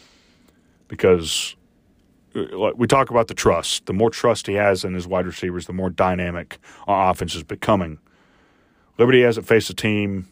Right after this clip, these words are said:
as physical, fast, as strong as us all year, and especially playing us on the road on a, excuse me, in terms of personnel, we are on a different level.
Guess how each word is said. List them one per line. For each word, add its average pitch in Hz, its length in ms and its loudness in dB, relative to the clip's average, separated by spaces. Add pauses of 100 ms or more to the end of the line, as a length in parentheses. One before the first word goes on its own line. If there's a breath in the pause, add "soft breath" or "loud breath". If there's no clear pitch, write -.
(320)
as - 100 -14
physical, 110 680 0 (160)
fast, 101 560 2
as - 60 -10
strong 98 380 0
as 85 140 -6
us 87 180 -4
all 90 220 -2
year, 82 300 -12 (360 soft breath)
and 92 120 -8
especially 117 560 0
playing 101 280 2
us 90 140 -2
on 92 80 -4
the 85 80 -6
road 85 240 2
on 87 120 -6
a, 85 40 -6 (220)
excuse 101 420 2
me, 85 180 -6
in 85 140 -10
terms 113 240 2
of 98 80 -6
personnel, 110 500 0
we 98 140 0
are 101 80 2
on 98 140 2
a 87 80 -2
different 92 360 -2
level. 85 380 -2